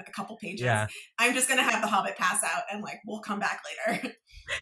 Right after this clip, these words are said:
Speaker 2: When everything's done, yeah, we're, we're good.
Speaker 1: He's,
Speaker 2: Don't worry
Speaker 1: yeah,
Speaker 2: about
Speaker 1: he's
Speaker 2: that.
Speaker 1: like, "I will spend a chapter describing the way the hills look as they travel, and then, like,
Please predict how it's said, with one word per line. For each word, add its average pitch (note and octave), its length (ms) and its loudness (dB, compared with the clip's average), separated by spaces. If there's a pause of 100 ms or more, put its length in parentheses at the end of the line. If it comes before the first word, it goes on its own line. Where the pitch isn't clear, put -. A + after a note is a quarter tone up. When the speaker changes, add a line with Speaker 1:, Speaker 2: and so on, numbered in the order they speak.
(920)
Speaker 2:
When D#3 120 8
everything's D3 420 8
done, G2+ 220 2
yeah, G#2+ 200 2
we're, D3 160 4
we're D#3 140 2
good. G2+ 220 4 (240)
Speaker 1:
He's, A#3 280 -4
Speaker 2:
Don't D3 100 4
worry C3 80 8
Speaker 1:
yeah, A2+ 60 6
Speaker 2:
about G#2+ 100 4
Speaker 1:
he's - 100 0
Speaker 2:
that. - 60 4
Speaker 1:
like, A#3+ 180 0
"I A#3 140 6
will C4+ 100 -2
spend C#4+ 300 0
a A#3+ 160 -4
chapter G3+ 480 -2
describing G3 600 -4
the F#3+ 100 -10
way F#3 180 -8
the G3+ 80 -8
hills F#3 340 -8
look E3 220 -8 (400)
as G3 200 -2
they F#3+ 120 -8
travel, F3 500 -4
and F#3+ 140 -8
then, F3+ 160 -8
like, E3+ 160 -10